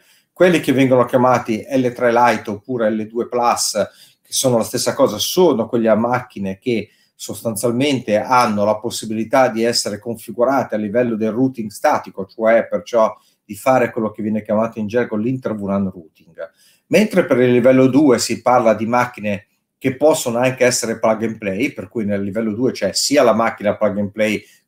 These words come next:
a manager, per intenderci, che non può essere configurata, sia la macchina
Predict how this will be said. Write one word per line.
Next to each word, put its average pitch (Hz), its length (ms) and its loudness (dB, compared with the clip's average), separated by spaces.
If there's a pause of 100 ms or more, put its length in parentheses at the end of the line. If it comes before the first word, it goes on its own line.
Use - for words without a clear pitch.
(380)
a 117 100 -4
manager, 107 640 0
per 104 140 -2
intenderci, 101 840 -6 (320)
che 127 240 2
non 107 200 -2
può 117 100 4
essere 110 260 0
configurata, 107 480 -2
sia 131 180 -2
la 117 60 2
macchina 110 480 -2